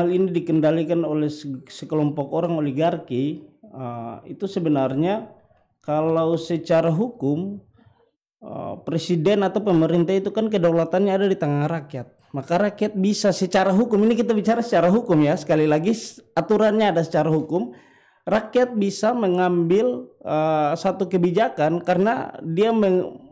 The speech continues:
eh, memegang kedaulatan, maka dia bisa mengambil satu kebijakan. Kebijakan itu bisa dilakukan melalui D P R.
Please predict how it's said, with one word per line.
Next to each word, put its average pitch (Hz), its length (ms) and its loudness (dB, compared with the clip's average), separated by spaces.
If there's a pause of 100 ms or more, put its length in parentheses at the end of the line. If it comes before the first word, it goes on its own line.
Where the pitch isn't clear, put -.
(320)
eh, 143 320 2
memegang 175 560 2
kedaulatan, 180 880 0 (160)
maka 190 320 -4
dia 262 160 -4
bisa 233 240 -2
mengambil 185 400 2
satu 170 240 -4
kebijakan. 147 800 -2 (400)
Kebijakan 180 480 2
itu 185 160 -2
bisa 233 240 0
dilakukan 175 560 0
melalui 190 400 4
D 180 160 2
P 190 160 -2
R. 117 400 0